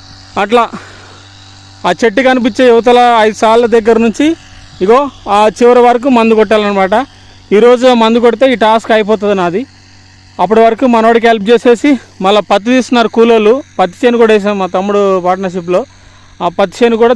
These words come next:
దానికి హెల్ప్ చేసి ఈవినింగ్ వరకు ఉండి వెళ్ళాలన్నమాట. ఇదే ఈరోజు నా టాస్క్. అగో చూడండి, వస్తుండు, ఒక ఫస్ట్ రౌండ్ వెళ్ళి వస్తుండు మావాడు. హాయ్ చెప్పు సత్తే. నీ అవ్వ ఏం ఫీల్ ఉంది మామాయడా? హీ! రచ్చ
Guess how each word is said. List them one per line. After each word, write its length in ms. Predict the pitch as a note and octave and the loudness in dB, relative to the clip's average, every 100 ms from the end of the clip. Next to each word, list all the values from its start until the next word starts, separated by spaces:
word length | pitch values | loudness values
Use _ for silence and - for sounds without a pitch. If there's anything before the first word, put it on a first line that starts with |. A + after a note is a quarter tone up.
| A3 | 0
దానికి 200 | G#3+ G3+ | -2 -2
హెల్ప్ 160 | G3 A3 | 0 0
చేసి 180 | A3 G#3+ | 0 -2
ఈవినింగ్ 300 | G#3+ A3 A3 G#3+ | -2 -2 -2 -2
వరకు 160 | A3+ A3 | -2 -4
ఉండి 120 | A3 B3+ | -2 0
వెళ్ళాలన్నమాట. 580 | G#3 G#3 G3 F#3+ F3+ F#3 B3+ - - _ F3 | 0 0 -2 -6 -6 -8 -8 -18 -20 _ -2
ఇదే 120 | A#3 A3+ | 2 2
ఈరోజు 220 | A3 A3 | 2 0
నా 60 | G#3+ F3 | -4 -2
టాస్క్. 320 | F#3+ G3+ - A3+ C4 - _ _ _ _ _ _ _ _ _ _ _ _ _ _ _ _ _ _ _ _ - | -2 -2 -4 -8 -8 -18 _ _ _ _ _ _ _ _ _ _ _ _ _ _ _ _ _ _ _ _ -10
అగో 120 | F3+ F#3+ | -6 -2
చూడండి, 320 | G3+ A3+ A#3+ A3+ | 0 0 0 -2
వస్తుండు, 260 | - A#3+ A3+ | -4 -4 -2
ఒక 140 | G3+ G3+ | -4 -6
ఫస్ట్ 280 | G#3+ F#3+ - C4 | -6 -6 -2 0
రౌండ్ 240 | B3+ C4 B3 | 2 2 2
వెళ్ళి 120 | B3+ | 0
వస్తుండు 260 | A#3+ A#3 A3+ | -2 -4 -4
మావాడు. 380 | A3 A3 A3 A3 A#3+ - - | -2 0 2 0 -2 -8 -6
హాయ్ 220 | G#3+ C4+ | -2 0
చెప్పు 160 | C#4+ B3+ | 0 0
సత్తే. 280 | C4+ D4 D#4 C4+ - _ _ _ _ _ _ _ _ _ _ _ _ _ | 0 2 2 2 -4 _ _ _ _ _ _ _ _ _ _ _ _ _
నీ 120 | G#3 B3 B3+ B3+ | -6 -2 0 0
అవ్వ 160 | B3+ C#4 C#4 C4+ | 0 0 2 2
ఏం 160 | C4+ C#4+ | 2 0
ఫీల్ 200 | C4 C#4+ D4 | 0 2 2
ఉంది 120 | C#4+ | 2
మామాయడా? 480 | D#4 D4+ D#4 D#4 D4 A#3+ C4 - - | 2 2 2 2 0 -2 -4 -8 0
హీ! 100 | G4 B4+ D5 E5 - - - _ _ _ _ _ _ - | 4 4 4 4 0 -8 -20 _ _ _ _ _ _ -20
రచ్చ 200 | G#3+ | -16